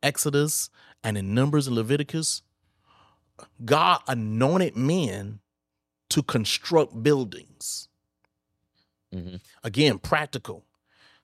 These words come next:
Speaker 1: God anointed women to sow. Women didn't just sow.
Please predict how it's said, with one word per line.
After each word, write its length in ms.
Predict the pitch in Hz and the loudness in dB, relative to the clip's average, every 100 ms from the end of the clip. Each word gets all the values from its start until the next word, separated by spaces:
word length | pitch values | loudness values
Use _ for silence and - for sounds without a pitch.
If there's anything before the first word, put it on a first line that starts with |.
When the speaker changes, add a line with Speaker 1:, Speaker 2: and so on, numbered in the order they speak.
| - | -10
Speaker 1:
God 360 | 120 143 175 - - | 0 2 2 0 -6
anointed 640 | 113 110 120 170 202 180 143 | -2 0 4 6 8 6 4
women 520 | 147 190 139 104 117 - - | 4 4 2 0 -4 -8 -2
to 100 | 135 | 0
sow. 400 | - 127 - - - - - _ _ _ _ _ _ _ _ _ _ _ _ _ _ _ _ - - | 2 2 -2 -10 -20 -20 -20 _ _ _ _ _ _ _ _ _ _ _ _ _ _ _ _ -20 2
Women 240 | 160 196 | 6 6
didn't 180 | 170 151 | 6 6
just 300 | 123 151 - | 4 4 2
sow. 440 | - 165 113 127 | 4 4 2 -2